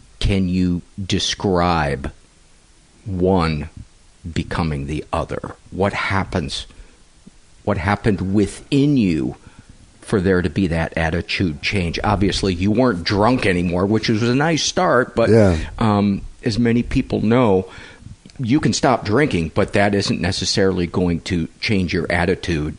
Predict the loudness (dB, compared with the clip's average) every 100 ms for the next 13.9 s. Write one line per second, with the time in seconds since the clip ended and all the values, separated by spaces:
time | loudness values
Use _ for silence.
0 | -8 -6 -4 -4 -2 -2 -2 -4 -4 -4
1 | -6 -8 -10 -10 -10 -12 -14 -14 -16 -18
2 | -18 -20 -20 -20 -20 -20 -20 -20 -20 -20
3 | -20 -20 -20 _ _ -20 -20 -20 _ -20
4 | _ -20 -20 -2 2 4 4 6 4 4
5 | 4 4 4 -8 -20 -20 -20 -20 -20 -4
6 | 2 4 4 -2 -6 -8 -8 -8 _ -20
7 | -20 _ _ _ -2 2 2 2 0 0
8 | 0 2 4 2 2 2 2 0 -2 -4
9 | -2 0 0 0 2 2 2 0 -4 -4
10 | 2 4 4 2 0 -2 0 0 0 0
11 | 2 2 2 2 2 2 0 0 0 0
12 | 0 0 -2 -4 -6 -12 -16 -20 -20 -20
13 | -10 -8 -6 -2 2 4 4 2